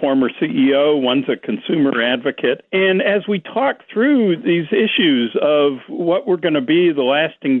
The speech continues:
changes, we were really frustrated that there wasn't good data on what might be the impact of changes in business travel patterns. So we decided to go find it ourselves and did a whole lot of research and really looked at the purposes of business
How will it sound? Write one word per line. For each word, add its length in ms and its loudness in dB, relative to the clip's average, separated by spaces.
changes, 440 0
we 120 2
were 120 2
really 360 2
frustrated 560 -2
that 160 -2
there 100 -2
wasn't 440 -2
good 300 -2
data 480 0
on 560 0
what 260 -2
might 320 -2
be 220 0
the 220 0
impact 520 -2
of 220 -4
changes 440 -2
in 160 0
business 400 -2
travel 380 -2
patterns. 460 -2
So 260 0
we 140 2
decided 380 -2
to 40 -4
go 200 0
find 240 0
it 100 0
ourselves 720 -2
and 200 0
did 220 2
a 220 -2
whole 240 -2
lot 160 2
of 120 0
research 520 -2
and 220 0
really 500 2
looked 400 -2
at 300 -2
the 80 -4
purposes 800 -2
of 180 -4
business 340 -2